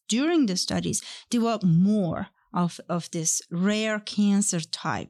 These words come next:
So there is no indication or recommendation to do serial ultrasounds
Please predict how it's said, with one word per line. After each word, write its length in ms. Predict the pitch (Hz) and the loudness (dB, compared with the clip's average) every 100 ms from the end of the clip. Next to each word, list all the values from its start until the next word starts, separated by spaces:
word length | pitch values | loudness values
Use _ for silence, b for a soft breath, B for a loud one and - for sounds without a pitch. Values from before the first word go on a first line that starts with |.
| _ - | _ -4
So 160 | 247 | -2
there 220 | 202 285 | 0 2
is 240 | 403 381 214 | 2 2 2
no 420 | 208 226 269 277 | 4 4 2 2
indication 880 | 233 196 196 202 190 - 294 370 415 _ _ | 2 0 0 0 0 0 0 0 -2 _ _
or 220 | 196 226 220 | -2 0 0
recommendation 1120 | 220 233 196 185 175 151 175 - 247 247 240 | 0 2 2 2 2 0 0 0 2 2 2
to 120 | 233 | 0
do 180 | 190 202 | 0 0
serial 460 | 190 - 214 208 190 | 0 0 0 0 0
ultrasounds 1040 | 185 190 - 226 - 220 226 294 330 | -2 -2 -2 -2 0 0 2 2 0